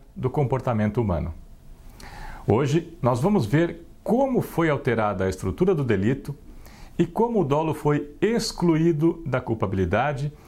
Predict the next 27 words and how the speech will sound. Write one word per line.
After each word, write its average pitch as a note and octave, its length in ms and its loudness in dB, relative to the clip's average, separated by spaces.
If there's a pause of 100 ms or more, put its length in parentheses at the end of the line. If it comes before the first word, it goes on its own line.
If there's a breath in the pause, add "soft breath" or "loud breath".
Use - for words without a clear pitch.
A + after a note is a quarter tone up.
(360 loud breath)
e C#3 80 2 (180)
completamente E3 1000 0
deslocado B2+ 880 0
para G#2+ 520 0
a G#2+ 40 -4
tipicidade. - 920 -2 (1300 loud breath)
E E3 40 4
para D4+ 200 2
explicar C#3 440 0
isso, C3+ 400 0 (380 loud breath)
eu D3+ 80 2
gostaria G3 400 2
de D#3 80 -4
falar F3 240 0
um D#3+ 80 0
pouco E3+ 400 0
sobre D3+ 340 0
a C#3 60 2
culpabilidade. B2 1040 -2 (1120 loud breath)
Como G#3+ 140 4
vocês C3 300 0
sabem, G#2 380 0 (400 loud breath)
o B2+ 60 -10
conceito E3 560 2
formal A#2 560 0
de G2+ 80 -6
delito G#2 500 0